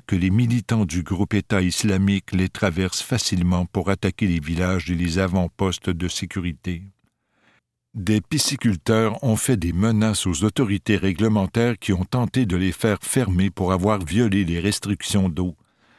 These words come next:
Le pays est même en train de changer de sous-sol. Dans de nombreuses régions, l'eau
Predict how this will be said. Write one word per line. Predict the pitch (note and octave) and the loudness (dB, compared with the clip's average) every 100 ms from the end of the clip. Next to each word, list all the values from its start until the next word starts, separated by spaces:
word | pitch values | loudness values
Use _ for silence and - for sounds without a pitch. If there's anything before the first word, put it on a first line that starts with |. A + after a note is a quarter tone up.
| _ _ _ _ _ | _ _ _ _ _
Le | - G2+ | -2 0
pays | G2 D3 C3 A2+ A2+ G2 | 2 2 4 4 0 -2
est | - A#2 | -2 2
même | G#2+ B2 A#2 | 4 4 2
en | G2 | 0
train | F#2 A#2 | 0 0
de | A2+ F#2 | 0 0
changer | - A#2+ G#2 G#2+ A2 | -2 -2 0 0 -2
de | E2 | -4
sous-sol. | - C#3 - G2 F2+ E2+ E2+ F2 _ _ _ _ _ _ _ _ | -6 -4 -4 -2 -2 -4 -10 -14 _ _ _ _ _ _ _ _
Dans | G2+ A2+ A#2+ | -2 0 2
de | G#2 | 2
nombreuses | G2+ A#2+ B2 F#2 G#2 E2+ | 2 2 0 2 0 0
régions, | F#2 F#2+ D#2+ G2+ G#2 A2+ _ | 0 0 0 0 0 -4 _
l'eau | - G#2+ B2+ | -2 2 2